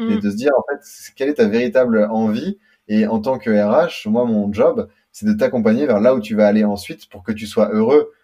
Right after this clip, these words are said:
Speaker 2: vraiment, euh, et que
Speaker 1: Mm.
Speaker 2: tu te poses de bonnes questions.
Speaker 1: Ok. Et j'ai une question, euh, par rapport à ce que tu nous as dit tout à l'heure, euh,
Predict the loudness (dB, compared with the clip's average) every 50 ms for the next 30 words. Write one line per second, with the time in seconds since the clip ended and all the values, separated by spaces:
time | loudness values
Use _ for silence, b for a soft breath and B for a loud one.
0 | B B _ -20 -12 -4 2 2 4 4 2 0 -2 _ _ -8 -4 -4 -4 -4
1 | -4 -4 -4 -4 -4 -6 -8 -14 -12 -10 -6 -4 -4 -4 -4 -6 _ _ -20 -20
2 | -20 -20 _ _ _ _ _ _ _ _ _ _ _ _ _ _ _ _ _ _
3 | _ _ _ _ _ _ _ _ _ _ b b b b -6 -4 -4 -4 -6 -6
4 | B B B -18 B -4 -2 -2 -2 -4 -8 _ _ _ _ _ -10 -6 -2 -2
5 | -2 -2 -4 -4 -6 -6 -4 -6 -6 -6 -8 -8 -8 -6 -6 -4 -4 -6 -6 -8
6 | -10 -14 -16 _ _ -10 -8 -6 -6 -6 -6 -8 -8 -8 -12 -14 -12 -10 -6 -6
7 | -6 -8 -8 -12 -10 -8 -6 -6 -6 -6 -6 -6 -6 -6 -6 -8 -10